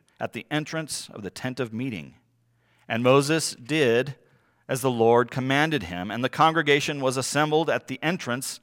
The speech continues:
of the tent of meeting. And I said five, right? Yeah. And Moses said to the congregation,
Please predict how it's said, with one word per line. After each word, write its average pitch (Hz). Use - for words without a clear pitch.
of 139
the 151
tent 139
of 135
meeting. 156
And 113
I -
said 98
five, 78
right? 90
Yeah. 95
And 135
Moses 175
said 165
to 147
the 127
congregation, 139